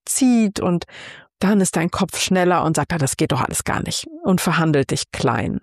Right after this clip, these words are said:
Aus welchen Gründen auch immer. Zu spät, zu viel Geld, zu viel Zeit, das schaffe ich nicht, bin zu alt, ähm,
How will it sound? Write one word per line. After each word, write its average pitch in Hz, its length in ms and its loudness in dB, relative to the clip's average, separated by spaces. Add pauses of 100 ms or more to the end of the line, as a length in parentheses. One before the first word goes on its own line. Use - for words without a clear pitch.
(160)
Aus - 200 0
welchen 190 220 0
Gründen 151 380 0
auch - 140 -2
immer. - 300 -2 (440)
Zu 208 140 0
spät, 233 420 0
zu - 80 -8
viel 156 180 -2
Geld, 185 380 2
zu 165 80 -6
viel 147 220 -6
Zeit, 175 460 2
das 143 120 -2
schaffe 170 320 -2
ich - 140 -2
nicht, 160 220 -4
bin 139 120 -4
zu - 160 -8
alt, 170 460 0 (760)
ähm, 151 800 0